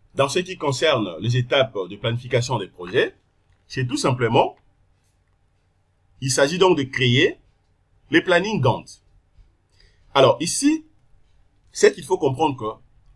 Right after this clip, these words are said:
vous allez donc créer votre diagramme des Gantt dans le but de suivre l'avancement du projet. C'est ce planning de Gantt qui va vous aider de suivre d'office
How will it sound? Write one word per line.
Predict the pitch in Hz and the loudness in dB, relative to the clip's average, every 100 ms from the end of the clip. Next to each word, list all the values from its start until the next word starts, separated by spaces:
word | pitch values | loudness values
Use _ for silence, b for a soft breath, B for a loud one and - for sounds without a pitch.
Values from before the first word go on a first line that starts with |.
| _ _ _ _ _ - | _ _ _ _ _ -8
vous | 120 143 | 0 4
allez | 170 | 4
donc | 220 226 - | 4 0 -2
créer | 151 151 | -2 0
votre | 165 160 - | 0 -2 -2
diagramme | 120 120 117 127 101 82 69 _ _ _ _ _ - | -4 -2 0 0 0 -4 -14 _ _ _ _ _ -8
des | 104 | 0
Gantt | 135 202 320 - _ _ _ - _ _ _ - | 2 2 0 -12 _ _ _ -20 _ _ _ -2
dans | 127 | 2
le | 139 | 2
but | 123 - - - - _ - _ - _ - | 2 0 -4 -14 -20 _ -20 _ -20 _ -6
de | 123 | -4
suivre | 127 - 196 190 185 220 - _ _ _ _ _ | -4 -4 -8 -2 0 0 -2 _ _ _ _ _
l'avancement | 107 135 135 131 131 143 175 - _ _ | 0 2 2 0 0 2 2 0 _ _
du | 101 214 | -6 -6
projet. | 131 127 80 - _ _ _ _ _ _ _ _ _ _ _ _ | -4 -4 -6 -16 _ _ _ _ _ _ _ _ _ _ _ _
C'est | - 135 | -10 -6
ce | 151 | -4
planning | 135 139 180 220 | 0 0 0 0
de | 151 | 0
Gantt | 127 185 226 | 2 0 0
qui | 170 | -8
va | 165 | -6
vous | 151 113 120 | -4 -2 0
aider | 120 208 233 - | 0 0 -2 -10
de | 107 | -4
suivre | 123 - 202 190 196 | -4 -4 -8 -8 -8
d'office | 135 131 131 185 226 - | -6 -6 -6 -8 -10 -12